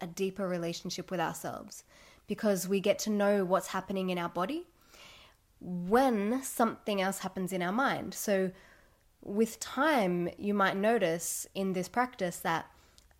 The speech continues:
a certain thought or a certain thought pattern creates a certain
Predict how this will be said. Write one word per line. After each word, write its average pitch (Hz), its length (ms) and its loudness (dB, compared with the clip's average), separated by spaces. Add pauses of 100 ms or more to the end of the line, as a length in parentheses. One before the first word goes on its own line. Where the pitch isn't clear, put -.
a 214 60 -2
certain 233 320 2
thought 226 600 4
or 185 80 -2
a 190 60 0
certain 185 380 -2
thought - 360 -2
pattern 180 540 -4
creates 196 640 -2
a 185 40 -10
certain 180 640 -2